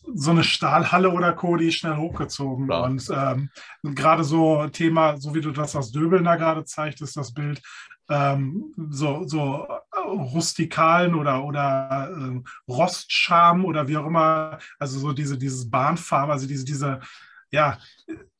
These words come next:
Speaker 1: dieses Farmerhaus, ne, diese, dieser
Speaker 2: Ja.
Speaker 1: Bauernhof-Charakter,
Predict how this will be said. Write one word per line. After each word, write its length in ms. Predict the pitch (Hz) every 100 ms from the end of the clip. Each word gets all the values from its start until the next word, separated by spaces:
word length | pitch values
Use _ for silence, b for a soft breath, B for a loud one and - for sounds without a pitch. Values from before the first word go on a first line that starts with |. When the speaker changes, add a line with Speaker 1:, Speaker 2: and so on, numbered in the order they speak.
| 440 466 440 466 480 _ _ _ _ _ -
Speaker 1:
dieses 280 | 147 139 160
Farmerhaus, 1000 | - 175 165 202 175 139 135 135 127 -
ne, 260 | 151 190 190
diese, 200 | 143 127
dieser 160 | 123
Speaker 2:
Ja. 100 | 107
Speaker 1:
Bauernhof-Charakter, 1160 | 117 147 180 180 156 139 - 147 135 139 156 170